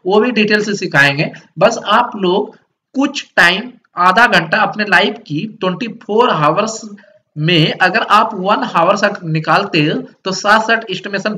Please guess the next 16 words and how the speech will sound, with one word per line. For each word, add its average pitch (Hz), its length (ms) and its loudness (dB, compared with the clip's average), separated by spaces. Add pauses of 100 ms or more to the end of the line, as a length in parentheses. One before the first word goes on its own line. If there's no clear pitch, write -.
पार्ट 160 240 4
भी 208 100 -8
सीख 208 200 -10
जाते 202 260 -2
हो, 208 140 -6 (280)
Revit 180 300 2
आर्किटेक्चर 175 600 0
भी 196 80 -8
सीख 202 200 -8
जाते 190 260 2
हैं, 214 120 0
Revit 170 340 0
स्ट्रक्चर 143 340 -4
भी 143 100 -4
सीख 135 180 -8
जाओगे, 107 320 -4